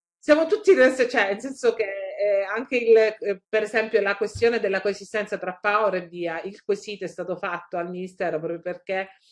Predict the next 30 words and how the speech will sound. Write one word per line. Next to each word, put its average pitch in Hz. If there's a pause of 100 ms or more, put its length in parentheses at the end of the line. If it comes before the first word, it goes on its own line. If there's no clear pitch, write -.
(460)
al 185
di 190
là 208
di, 180
a-, 170
appunto, 175
un 160
passaggio 190
nella 185
norma 208
non 185
si -
capisce 180
bene, 180
quindi 165
probabilmente 180 (420)
siamo 208
tutti 294
d'accordo 208
su 185
quello, 170
quindi 180
potrebbe 226
essere, 233
diciamo, 220 (200)
<laughs> 233
la, 214 (1040)
in 196
questo 233
momento 233